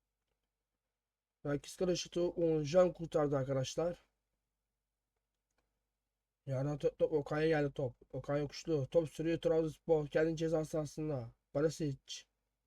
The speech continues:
Yerden Trezeguet. Tek top Barisic. Top alır mı?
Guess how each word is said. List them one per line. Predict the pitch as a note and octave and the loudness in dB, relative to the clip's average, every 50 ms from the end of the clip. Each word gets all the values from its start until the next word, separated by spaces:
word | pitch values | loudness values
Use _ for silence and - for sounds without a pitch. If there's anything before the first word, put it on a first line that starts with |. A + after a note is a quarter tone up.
| _ _ _ _ _ - | _ _ _ _ _ -8
Yerden | - D3 D3+ E3 E3 - | -4 -2 0 0 2 2
Trezeguet. | - E3 D#3+ D#3 D#3 E3 F3 F3 E3+ D#3+ D3 C#3+ C#3 - _ _ - - - _ _ _ _ _ _ _ _ _ _ _ _ _ _ _ _ _ _ _ _ _ _ _ | 4 4 4 4 2 2 6 8 8 6 6 2 -6 -10 _ _ -20 -20 -20 _ _ _ _ _ _ _ _ _ _ _ _ _ _ _ _ _ _ _ _ _ _ _
Tek | - - - | -6 0 4
top | F3+ E3+ - - | 4 4 4 4
Barisic. | E3 E3 E3+ F3 - - E3 D#3 D3 C#3 - _ - - - - _ _ _ _ _ _ _ _ _ _ _ _ _ _ _ _ _ _ _ _ _ _ _ _ _ _ | 4 4 4 4 4 2 0 0 0 -2 -6 _ -14 -16 -16 -16 _ _ _ _ _ _ _ _ _ _ _ _ _ _ _ _ _ _ _ _ _ _ _ _ _ _
Top | - D3 C#3 - | -10 -10 -4 -2
alır | E3 E3 E3+ F3 F3 | 0 2 2 4 4
mı? | F3 F3 F3+ F#3 F#3+ F#3 | 4 4 4 2 0 -4